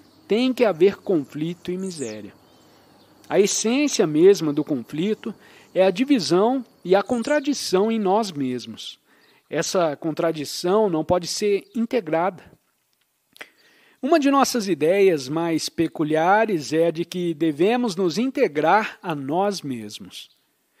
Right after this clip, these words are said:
Não sei o que isso realmente significa. Quem é o que vai integrar as duas naturezas divididas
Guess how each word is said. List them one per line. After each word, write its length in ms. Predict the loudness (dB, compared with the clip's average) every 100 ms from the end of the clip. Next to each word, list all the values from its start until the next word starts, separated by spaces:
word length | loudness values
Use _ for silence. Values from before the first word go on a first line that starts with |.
| _ _ _
Não 160 | -2 0
sei 360 | 0 2 2
o 60 | 0
que 120 | -6
isso 240 | -8 -10 -6
realmente 420 | -4 -4 -6 -8
significa. 760 | -10 -8 -8 -8 -8 -8 -12 -20 _ _ _ _ _ _
Quem 320 | 2 2 2
é 340 | 0 -2 -4 -6 _ _
o 140 | -8
que 120 | -2
vai 280 | -2 0 0
integrar 800 | 0 0 -2 -2 0 0 2 0
as 200 | -4 -10
duas 400 | -4 2 6 4
naturezas 640 | 4 0 2 4 4 0
divididas 960 | -10 -8 -8 -6 -6 -6 -6 -10 -10 -14